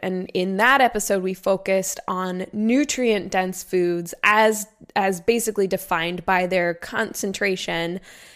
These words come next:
and bioavailability of the nutrients most commonly deficient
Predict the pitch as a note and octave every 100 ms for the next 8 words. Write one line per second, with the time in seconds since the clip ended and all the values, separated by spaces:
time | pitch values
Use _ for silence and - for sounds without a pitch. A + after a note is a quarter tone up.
0 | - G#3+ G3+ E3+ F#3 G3 G3 G3 F#3 F#3
1 | F3+ F3 F#3 F3 F3+ F3 F3 E3+ E3+ -
2 | _ _ _ G#3 G#3 F3+ - F#3+ F#3+ F#3+
3 | G#3 A3+ - A3+ F#3+ F3+ G3 F#3+ F#3+ -
4 | - - E3+ F3 G#3 A3 A3 A3 G3 G3+
5 | - - F3+ - B3+ E4+ -